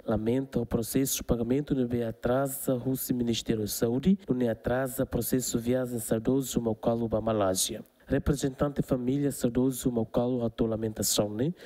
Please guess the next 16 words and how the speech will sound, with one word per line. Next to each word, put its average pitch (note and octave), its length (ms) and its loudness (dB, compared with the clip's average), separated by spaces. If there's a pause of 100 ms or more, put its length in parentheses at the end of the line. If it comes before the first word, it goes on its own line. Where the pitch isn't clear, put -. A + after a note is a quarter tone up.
(240)
Para A2+ 120 2
remate A2+ 680 0
esse C#3 560 0
saudoso B2+ 600 0
Maucalo A#2 420 0
fila B2 240 0
Russi A2 280 -2
Malásia. G#2+ 600 0 (100)
Também, C#3 260 0
né, C3 200 2
família C3+ 460 0
saudoso C3 600 0
Russo B2+ 300 0
governo A#2+ 540 0 (200)
atu A#2 240 -2
selo B2 320 2